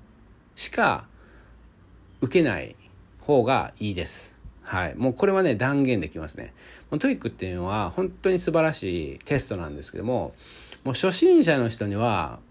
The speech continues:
もう難しいというか、もうなんかね、あの、迷い込む、なんか、迷っ-、なんですかね、もう恐ろしい森みたいな、ね、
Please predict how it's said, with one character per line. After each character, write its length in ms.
も 260
う 40
難 120
し 160
い 40
と 100
い 80
う 80
か、 400
も 340
う 40
な 60
ん 40
か 80
ね、 240
あ 140
の、 220
迷 340
い 20
込 160
む、 240
な 140
ん 40
か、 220
迷 360
っ-、 60
な 160
ん 20
で 60
す 60
か 40
ね、 240
も 420
う 60
恐 160
ろ 120
し 240
い 40
森 560
み 120
た 120
い 60
な、 160
ね、 220